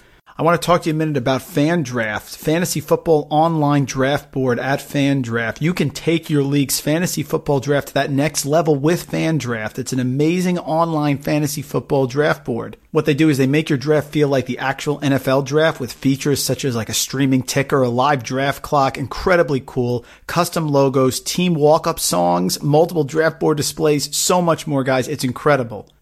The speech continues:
FanDraft can be used offline for in-person drafts. You can export the display via a projector onto a large T V screen for the league to enjoy.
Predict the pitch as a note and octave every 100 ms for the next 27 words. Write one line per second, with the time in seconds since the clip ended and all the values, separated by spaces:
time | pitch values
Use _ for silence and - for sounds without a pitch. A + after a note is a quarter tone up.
0 | - E3+ F#3 E3+ E3 - D3+ D3 D3 C#3
1 | - C#3 D3+ - D3+ D3 D3 C#3+ D3 A2+
2 | D#3+ E3 - C#3+ D3+ D3+ D3+ - C3 C3
3 | C3 - - D#3 D3+ C3+ B2 - D3 C#3
4 | B2+ C3 D3+ - A#2+ C3+ C3 - D3+ C#3
5 | B2+ A#2+ A2+ C3+ D3+ D3 C#3 C3 D3 D3
6 | - D#3 C#3+ B2 A#2 C3+ D3 D3 B2 A2
7 | C#3 D3+ D#3+